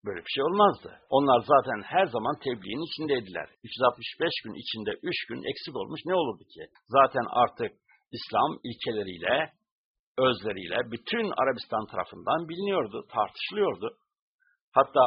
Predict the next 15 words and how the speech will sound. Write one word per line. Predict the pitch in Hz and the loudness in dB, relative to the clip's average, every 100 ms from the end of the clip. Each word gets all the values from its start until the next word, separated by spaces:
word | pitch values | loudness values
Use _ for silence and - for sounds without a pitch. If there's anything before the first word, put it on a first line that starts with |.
| - | 6
Arabistan'ın | 131 131 - 143 214 185 | 2 0 -2 -2 0 0
dışındaki | - 135 - 127 | -4 -6 -6 -2
devletler | 120 117 117 - 147 208 | 2 4 2 2 4 4
tarafından | - 123 110 110 104 101 | 2 -4 -4 -2 -2 -2
biliniyor, | 104 107 113 185 208 _ _ _ | -8 -8 0 0 0 _ _ _
konuşuluyordu. | - 95 - - 110 165 165 - _ _ _ | -16 -14 -12 -10 0 2 2 -4 _ _ _
İnsanlar | 123 120 135 120 120 113 107 | -6 -4 -2 0 0 -2 -4
düşünecek, | 110 123 104 104 165 - _ _ | -10 -8 -8 -4 -6 -6 _ _
taşınacak, | - 117 101 82 82 110 - | -10 -8 -8 -12 -8 -8 -8
isterlerse | - - 98 78 80 - | -14 -8 -8 -8 -18 -14
Müslüman | 82 - 180 202 160 | -14 -14 -10 -8 -6
olacaklardı. | 101 85 _ - _ _ _ _ 131 | -8 -14 _ -20 _ _ _ _ -12
Müslümanların | 120 156 165 175 180 440 - 113 | -10 2 4 6 4 4 0 -2
önü | 95 92 - _ _ _ - | -4 -10 -14 _ _ _ -6
Kabe'yi | 131 131 127 135 180 147 | 2 4 4 2 4 2